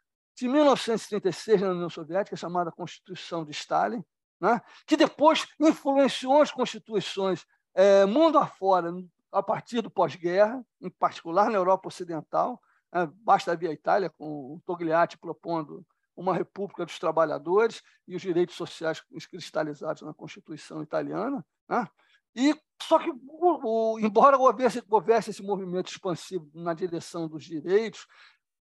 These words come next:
e uma modificação fundamental na forma de propriedade, é, dos meios de produção,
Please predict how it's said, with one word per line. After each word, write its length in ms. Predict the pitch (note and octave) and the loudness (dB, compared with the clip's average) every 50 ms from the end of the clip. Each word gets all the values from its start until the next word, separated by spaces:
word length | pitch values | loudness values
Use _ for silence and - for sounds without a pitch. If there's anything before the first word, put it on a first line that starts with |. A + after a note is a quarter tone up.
| _ - | _ -6
e 80 | G#3 A#3 | -2 4
uma 160 | B3+ C4 B3+ | 6 6 6
modificação 800 | B3+ B3 A#3+ - - - A#3 A3 - G3+ E3+ - - G#3 G3 F3 | 8 6 4 4 2 -8 -6 0 2 2 2 2 -2 -2 -2 -2
fundamental 1000 | - - B3 B3 A3 A3 A3+ A3+ A3 G#3+ G3 D#3+ - - F3 D#3 D#3 D3 D3 D3+ | -4 -6 -4 0 4 4 4 4 4 0 -2 -2 -4 -4 -4 -4 -4 -4 -4 -6
na 100 | E3+ D#3 | -6 -6
forma 380 | - - - G3 G3+ G3 F#3 | -6 -2 -2 -2 0 -2 -4
de 80 | - - | -8 -8
propriedade, 800 | - F3+ F3 - - F#3+ F3 D#3+ D3 D3+ F#3+ - - E3 D3 - - E3 _ _ _ _ _ - | -8 -8 -8 -8 -6 -6 -6 -4 0 2 2 2 2 0 -6 -14 -18 -20 _ _ _ _ _ -14
é, 600 | D#3+ D#3+ D#3+ D#3+ D#3 D#3 D#3 D3+ D3+ D3+ D3+ D3+ D3+ - A2+ B2 D3+ | -10 -8 -6 -4 -4 -4 -4 -4 -4 -4 -6 -8 -10 -12 -14 -14 -14
dos 180 | D#3 E3+ D#3+ D3+ | -12 -14 -12 -8
meios 240 | F3 F3 F3 D#3+ | -4 -2 -2 -2
de 60 | E3 - | -4 -8
produção, 720 | - F3 E3+ E3+ D#3 D3+ C#3 - - G3 A3 B3+ A#3 | -10 -8 -8 -8 -8 -10 -18 -12 -6 -2 -2 -2 -2